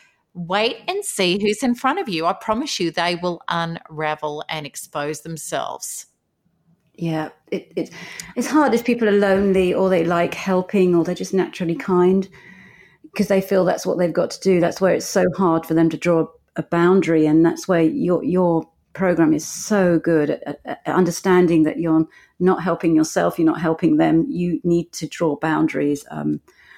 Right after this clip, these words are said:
Speaker 2: I am so
Speaker 1: Oh,
Speaker 2: grateful
Speaker 1: God.
Speaker 2: for, for you. Honestly, I say that a lot to people, and I, I always recommend them. And I do get letters, as you know, people who are grieving or what, whatever.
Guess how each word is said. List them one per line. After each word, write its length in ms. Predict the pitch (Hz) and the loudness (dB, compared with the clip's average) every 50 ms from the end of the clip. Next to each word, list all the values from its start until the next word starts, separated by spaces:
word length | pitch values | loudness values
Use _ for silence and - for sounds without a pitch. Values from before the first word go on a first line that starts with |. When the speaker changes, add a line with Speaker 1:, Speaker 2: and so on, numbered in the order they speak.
| - - - | -20 -12 -8
Speaker 2:
I 140 | 165 160 165 | -4 -2 0
am 140 | 185 185 | 0 0
so 380 | - - - - 226 196 185 180 | 0 -2 -4 -2 0 2 2 2
Speaker 1:
Oh, 20 | |
Speaker 2:
grateful 440 | 165 175 160 156 - - 180 160 156 | 2 2 0 0 -2 -4 -4 -4 -4
Speaker 1:
God. 80 | 147 - | -4 -2
Speaker 2:
for, 300 | - 160 160 151 - - | -2 -2 0 -2 -2 -6
for 220 | - - 165 160 156 | -4 -2 0 2 4
you. 260 | 156 156 151 - - | 4 4 2 2 2
Honestly, 360 | 180 185 180 - - 170 165 | 2 2 0 0 0 0 0
I 120 | 151 156 | 0 0
say 280 | 156 - - - 180 170 | -2 -2 -2 0 0 2
that 200 | 156 160 - - | 2 0 0 0
a 60 | 165 | 0
lot 200 | 160 160 165 - | 0 0 -2 -4
to 120 | - - - | -10 -10 -4
people, 300 | - 160 151 - 151 147 | -2 -2 0 0 0 -2
and 80 | 147 | 0
I, 260 | 147 147 156 - 147 | 0 0 -2 -2 -2
I 40 | 151 | 0
always 260 | 156 160 165 160 - | 2 2 2 2 2
recommend 440 | - 160 156 - - 160 156 156 160 | 0 -2 -2 0 2 2 4 6 6
them. 80 | 156 156 | 6 6
And 80 | 156 | 6
I 80 | 165 170 | 4 2
do 180 | 170 233 226 220 | 2 2 0 2
get 180 | 208 - - | 0 0 0
letters, 440 | 196 220 233 226 - - 160 139 151 | 0 0 0 0 -2 -2 -2 -2 -2
as 100 | 156 151 | -4 -2
you 80 | 170 170 | 0 2
know, 140 | 165 156 | 2 0
people 320 | 156 - 180 160 - - 156 | 0 -2 -4 -6 -4 -2 -2
who 60 | 156 | -2
are 20 | 151 | -2
grieving 540 | 147 - 165 160 160 160 - 160 156 151 151 | 0 0 2 2 2 2 2 0 0 0 0
or 160 | 147 143 - - | -2 -4 -8 -10
what, 220 | - - 151 - _ | -10 -12 -12 -14 _
whatever. 500 | - 156 160 160 160 156 156 156 151 - | -8 -6 -6 -4 -4 -6 -8 -10 -12 -12